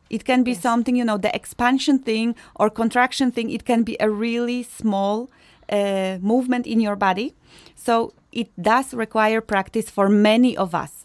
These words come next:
Speaker 1: if we are not used to doing it. So it's quite an amazing thing. I started to do it, and, uh, with some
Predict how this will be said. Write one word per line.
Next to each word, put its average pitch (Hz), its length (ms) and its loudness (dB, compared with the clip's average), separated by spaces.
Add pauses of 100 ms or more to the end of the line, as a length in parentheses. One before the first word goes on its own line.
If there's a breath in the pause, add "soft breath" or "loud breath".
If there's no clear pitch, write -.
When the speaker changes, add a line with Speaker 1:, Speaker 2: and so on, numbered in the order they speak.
(140)
Speaker 1:
if 196 200 -8
we 226 180 -4
are 202 160 0
not 220 360 0
used 214 320 -6
to 202 80 -6
doing 196 400 -2
it. - 220 -14 (500 loud breath)
So 202 680 0 (300 loud breath)
it's 226 220 -8
quite 240 640 -4
an 311 100 4
amazing 233 420 -2
thing. 226 280 -4
I 185 120 -4
started 202 460 -6
to 262 100 -4
do 214 200 0
it, 247 200 -2 (300 soft breath)
and, 202 380 0
uh, 185 240 -2
with 233 220 2
some 254 480 2